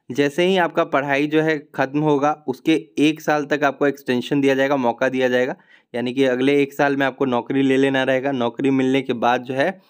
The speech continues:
आपको इस लोन का जो है रीपेमेंट करना होगा इंस्टॉलमेंट के बेसिस पे। और अगर आपको नौकरी नहीं भी लगता है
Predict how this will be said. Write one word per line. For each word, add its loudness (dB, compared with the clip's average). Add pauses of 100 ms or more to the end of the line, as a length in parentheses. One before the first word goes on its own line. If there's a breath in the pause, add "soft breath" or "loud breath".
(320 soft breath)
आपको 0
इस -4
लोन 2
का 0
जो -2
है 0
रीपेमेंट 0
करना 0
होगा 0
इंस्टॉलमेंट -2
के 0
बेसिस -2
पे। -8 (400 soft breath)
और 0
अगर 2
आपको -2
नौकरी 0
नहीं 2
भी 2
लगता -4
है -10